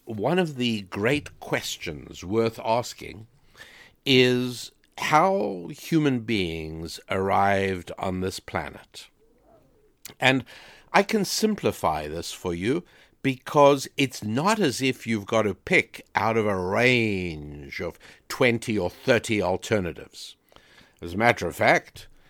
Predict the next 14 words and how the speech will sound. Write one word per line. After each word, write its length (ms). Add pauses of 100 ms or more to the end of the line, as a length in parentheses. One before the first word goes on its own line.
(120)
you 160
only 320
have 220
to 100
pick 480
out 180
of 180
two 180
choices. 760 (500)
Which 360
of 180
these 680 (120)
is 220
closer 840